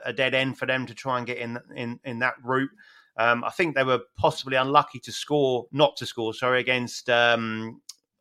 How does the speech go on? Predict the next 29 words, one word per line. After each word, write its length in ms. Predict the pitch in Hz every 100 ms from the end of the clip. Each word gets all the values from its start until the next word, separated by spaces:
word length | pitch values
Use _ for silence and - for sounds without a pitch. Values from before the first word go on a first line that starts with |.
| -
uh, 200 | 110 107 - _ _ -
Villa 220 | 131 123
at 40 |
the 80 | 117
weekend. 540 | 117 117 123 131 127 - _ _ -
You 100 | 104
certainly 320 | - 123 113
point 240 | 110 113 110
to 60 |
the 140 | 104 113
X 200 | 110 -
G 200 | 127 120
side 280 | 120 117 113
of 100 | 113
things, 260 | 120 113
but 160 | 110 110
the 80 | 117
amount 340 | 127 131 117
of 80 | 113
shots 420 | - 143 - -
that 220 | 113 -
they 140 | - 117
had, 260 | 127 117
the 60 | 107
chance 360 | - 123 117
they 100 | -
had, 220 | 123 123 123
goals 240 | 120 113
disallowed. 560 | 117 - 117 123 120